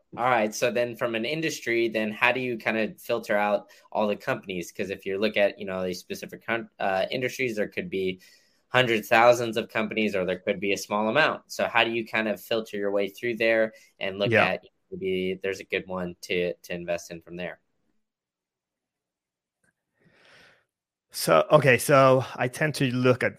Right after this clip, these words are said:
Speaker 2: revenue growth. There's, like, there, there's only a couple of, of drivers of growth. Um, so it's revenue growth and I would say, uh, gross margin expansion, um, and then overall margins, right? And then at the end, uh,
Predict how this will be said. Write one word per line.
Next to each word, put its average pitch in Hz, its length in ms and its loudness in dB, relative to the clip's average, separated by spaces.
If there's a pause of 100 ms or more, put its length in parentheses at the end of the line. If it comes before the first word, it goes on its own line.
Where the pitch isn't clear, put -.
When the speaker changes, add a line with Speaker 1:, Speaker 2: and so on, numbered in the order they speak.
Speaker 2:
revenue 120 300 0
growth. 110 320 2
There's, 151 220 2
like, 165 180 6
there, 160 180 4
there's 156 180 8
only 233 180 8
a 170 40 6
couple 147 300 4
of, 120 240 2
of 104 300 4
drivers 107 400 2
of 98 100 -12
growth. 104 460 -4 (160)
Um, 113 360 -2
so 113 280 0
it's 107 180 -6
revenue 131 360 0
growth 113 520 2
and 104 420 -2
I - 120 -2
would 98 160 -6
say, 95 360 -4
uh, 90 360 -2
gross 113 320 0
margin 104 400 -2
expansion, 127 840 0 (140)
um, 98 600 -2 (100)
and 113 120 -4
then 101 260 -4
overall 98 380 -2
margins, 92 640 -8
right? 98 380 -6
And 110 80 -6
then 98 220 -2 (260)
at 107 160 2
the 110 80 6
end, 110 180 4
uh, 107 120 4